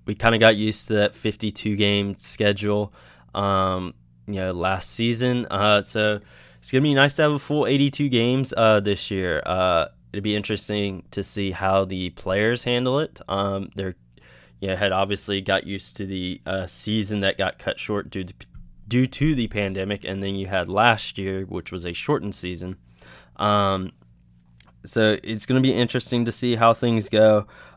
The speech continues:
Um, and then, of course, we are having the return of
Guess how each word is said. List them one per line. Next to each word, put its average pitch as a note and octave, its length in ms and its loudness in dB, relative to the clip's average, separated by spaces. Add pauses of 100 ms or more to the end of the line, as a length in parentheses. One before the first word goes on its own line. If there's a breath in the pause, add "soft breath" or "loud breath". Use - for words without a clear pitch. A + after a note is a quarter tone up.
Um, G2+ 480 4
and G#2+ 180 2
then, G#2+ 140 4
of G2 240 -2
course, A2 320 0
we G#2+ 120 0
are G#2 260 4
having G#2 420 2
the G2 120 -2
return G2+ 540 -2
of G2+ 400 0